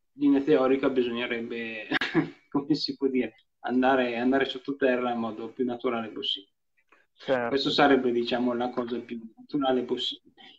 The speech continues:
Speaker 1: Poi è chiaro che ogni popolo, ogni cultura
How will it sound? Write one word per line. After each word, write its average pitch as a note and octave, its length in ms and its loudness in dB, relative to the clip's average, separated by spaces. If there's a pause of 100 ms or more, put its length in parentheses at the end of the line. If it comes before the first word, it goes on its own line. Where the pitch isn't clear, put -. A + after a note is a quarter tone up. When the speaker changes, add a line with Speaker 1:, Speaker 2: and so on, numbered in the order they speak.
(200)
Speaker 1:
Poi D3+ 260 6
è E3+ 160 4
chiaro F#3 360 6
che D3+ 300 4
ogni C3+ 280 4
popolo, C3+ 460 4
ogni B2+ 300 2
cultura D3 960 2